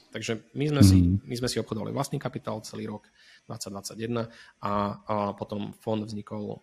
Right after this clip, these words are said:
Speaker 1: ten, tá regulovaná entita vznikla v roku dvadsať dvadsať dva na začiatku roka.
Speaker 2: Mhm.
Speaker 1: Lebo vtedy sa dotiahli všetky tie regulačné rámce.
Speaker 2: Hej.
Speaker 1: Takže tak.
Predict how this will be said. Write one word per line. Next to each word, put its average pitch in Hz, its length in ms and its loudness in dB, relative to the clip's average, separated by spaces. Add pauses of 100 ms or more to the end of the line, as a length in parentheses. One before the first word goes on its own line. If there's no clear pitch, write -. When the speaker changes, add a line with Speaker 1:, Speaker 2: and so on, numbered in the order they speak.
(120)
Speaker 1:
ten, 104 160 -14
tá 104 120 -12
regulovaná 107 480 -2
entita 101 320 -12
vznikla 101 320 -14
v 95 80 -10
roku - 100 -20
dvadsať 98 300 -14
dvadsať 80 240 -18
dva 98 120 -16
na 92 120 -18
začiatku - 340 -20
roka. 95 300 -20 (160)
Speaker 2:
Mhm. 87 320 2 (240)
Speaker 1:
Lebo 107 120 -12
vtedy 107 200 -10
sa - 120 -10
dotiahli 101 320 -16
všetky - 240 -16
tie - 160 -18
regulačné - 380 -20
rámce. - 380 -18 (400)
Speaker 2:
Hej. 92 240 0 (540)
Speaker 1:
Takže 104 240 -16
tak. - 260 -18